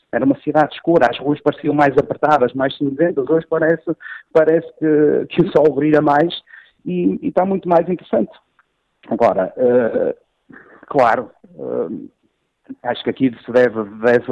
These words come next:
era desonesto da minha parte referir apenas os privados e não referir um esforço imenso de uma Câmara, de um Rui Moreira, antes de um Rui Rio, com, com a estabilização da, das contas, mas,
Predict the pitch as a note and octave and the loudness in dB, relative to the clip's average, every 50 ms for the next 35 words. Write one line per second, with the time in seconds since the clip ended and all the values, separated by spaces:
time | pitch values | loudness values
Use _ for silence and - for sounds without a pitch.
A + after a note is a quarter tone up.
0 | B2 A#2 A2 - - G#2 - G#2 A#2+ B2+ A#2 B2 A#2+ - - C3 B2 C#3 C#3 C#3 | -2 -2 -2 -6 -16 -8 -2 0 2 2 2 0 -4 -4 -2 2 2 2 2 2
1 | - - - C3 B2 A#2+ A#2 - A#2+ C3 C#3+ D3+ - - D3+ - - - - - | -2 -6 -8 -6 -4 -4 -4 -4 -2 -2 -2 -2 -4 -6 -10 -12 -12 -20 -20 -18
2 | - - - - - B2+ B2 A#2+ A#2+ A#2+ - B2 A#2+ A#2+ A#2+ A#2 A2+ - - - | -14 -14 -10 -6 -4 -2 0 0 0 0 0 -2 -2 -2 -2 -2 -4 -8 -12 -10
3 | B2 A2+ A2 A#2+ B2+ C3+ C3+ C#3+ B2+ B2 G#2+ - - - G#2+ G#2 G#2 G#2 A2+ A#2+ | -8 -4 -2 0 0 0 0 0 0 0 0 -2 -6 -10 -8 -6 -6 -6 -6 -8
4 | _ - - - _ _ _ _ - F2+ E2+ - F2+ E2+ - - - G2 G#2 G2 | _ -16 -20 -20 _ _ _ _ -18 -16 -16 -14 -16 -16 -12 -6 -2 -2 -2 -2
5 | - - B2 A2 G#2+ A2 A2+ A2 G#2+ G#2 G#2+ G#2+ G#2 - G#2+ G2 G#2+ G#2 G2 G2 | -2 -2 0 2 2 4 4 4 4 4 2 2 -2 -4 -8 -6 -2 -2 -2 2
6 | - A2 A2+ A#2+ A2 G2+ G2 F#2+ G2 G2 F#2+ F#2+ F#2 - A2 G#2+ G#2+ A2 G#2 A#2 | 2 2 2 2 2 0 0 0 -2 -2 -2 -4 -2 0 0 0 2 4 6 6
7 | A#2+ B2 A#2 G2+ G#2 G2+ G2 G#2 A#2+ B2+ B2 A2+ - - G#2 A2+ G#2+ G#2 G#2 A2 | 6 6 6 4 2 2 4 4 2 2 2 0 -2 -6 -8 -8 -6 -6 -6 -6
8 | G#2 G2+ - A2 A#2+ B2+ A2 F#2+ - - G2+ F#2 F2+ _ - F#2+ F#2 - - G#2+ | -6 -4 -2 0 0 2 2 0 -4 -8 -14 -14 -12 _ -8 -8 -8 -8 -8 -10
9 | G2 G2+ G2 - G2+ - - A2+ A2+ G#2+ A2+ A#2+ G2+ - A#2 A2 A2+ - - - | -10 -10 -12 -14 -14 -10 -6 -4 0 2 2 2 0 0 -2 -2 -2 -2 -2 -2
10 | A2+ C3 - C#3+ C3 - C#3 C#3 C#3 D3+ E3 | -2 -2 -2 -4 -4 -2 0 2 2 2 0